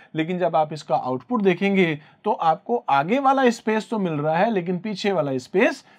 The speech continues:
नहीं मिल रहा है, ठीक है। इसका मतलब है कि ये R trim क्या करता है? राइट साइड वाले स्पेस को हटाता है।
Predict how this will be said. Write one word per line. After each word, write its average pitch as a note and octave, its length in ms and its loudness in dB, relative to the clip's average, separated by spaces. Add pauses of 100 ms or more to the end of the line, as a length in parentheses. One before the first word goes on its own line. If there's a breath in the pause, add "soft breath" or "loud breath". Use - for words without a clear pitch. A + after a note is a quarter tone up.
(120 soft breath)
नहीं E3 300 0
मिल C#3+ 160 0
रहा A2+ 240 -4
है, G2 120 -10
ठीक D3 200 -8
है। F3+ 140 0 (260 loud breath)
इसका E3 260 -4
मतलब D3+ 360 -4
है E3+ 140 2
कि F#3 140 -6
ये G3+ 420 2 (120)
R D3 180 0
trim G#3 280 -2
क्या A3 120 0
करता G#3+ 320 -2
है? F#3 180 4
राइट F3 280 2
साइड G#3 260 4
वाले F#3 240 2
स्पेस D3 320 -6
को C#3 200 -2
हटाता B2+ 420 0
है। A3 180 0